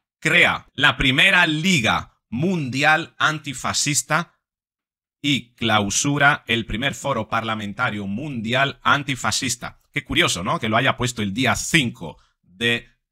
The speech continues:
noviembre, cuando iba a ser elegido, elegida el presidente de Estados Unidos.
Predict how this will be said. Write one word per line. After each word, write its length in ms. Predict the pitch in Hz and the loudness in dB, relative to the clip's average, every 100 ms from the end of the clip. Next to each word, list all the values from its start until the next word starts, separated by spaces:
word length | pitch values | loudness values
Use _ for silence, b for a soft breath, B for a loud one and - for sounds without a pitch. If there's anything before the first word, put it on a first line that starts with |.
| - | -14
noviembre, 760 | 98 104 - 254 262 131 - - | -8 -6 -2 0 0 0 0 -2
cuando 380 | - 208 110 113 | -6 -6 -4 -4
iba 80 | 101 | -4
a 40 | |
ser 180 | - 110 | -4 -6
elegido, 400 | 101 92 101 101 | -6 -8 -10 -8
elegida 460 | 92 - 95 95 - | -10 -10 -8 -8 -8
el 140 | - - | -14 -20
presidente 640 | - 82 92 87 82 80 | -14 -10 -8 -8 -12 -12
de 280 | 82 92 - | -10 -10 -10
Estados 540 | 98 95 92 101 95 - | -14 -10 -8 -6 -8 -10
Unidos. 680 | 101 123 143 151 165 - | -6 -4 0 0 -2 -4